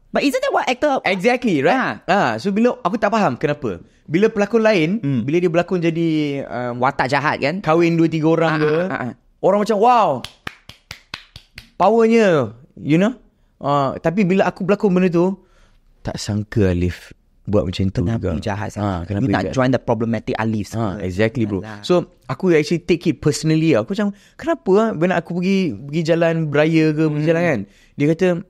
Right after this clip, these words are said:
Speaker 2: "Alif, saya minta maaf, saya kena unfollow awak.
Speaker 1: Hah?
Speaker 2: Sebab saya tak boleh tengok, saya tak sangka Alif boleh bercakap macam tu dekat perempuan."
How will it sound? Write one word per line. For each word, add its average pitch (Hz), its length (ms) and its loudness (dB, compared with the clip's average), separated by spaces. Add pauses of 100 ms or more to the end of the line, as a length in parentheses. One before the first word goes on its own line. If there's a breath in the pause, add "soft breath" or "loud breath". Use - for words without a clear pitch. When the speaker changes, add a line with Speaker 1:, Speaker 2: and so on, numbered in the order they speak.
(160)
Speaker 2:
"Alif, 139 280 2
saya 139 160 -2
minta 139 140 0
maaf, 147 280 -2
saya 139 160 -4
kena 139 220 -4
unfollow 135 480 0
awak. 127 260 0 (140)
Speaker 1:
Hah? 277 300 -6 (220)
Speaker 2:
Sebab 139 420 -2
saya 160 160 0
tak - 100 -2
boleh 160 160 2
tengok, 123 360 -4
saya 147 220 -4
tak - 200 -4
sangka 151 480 0 (340)
Alif 131 320 0
boleh 127 400 0
bercakap - 540 -4
macam 120 160 -2
tu 120 160 0
dekat - 160 -4
perempuan." 117 480 -4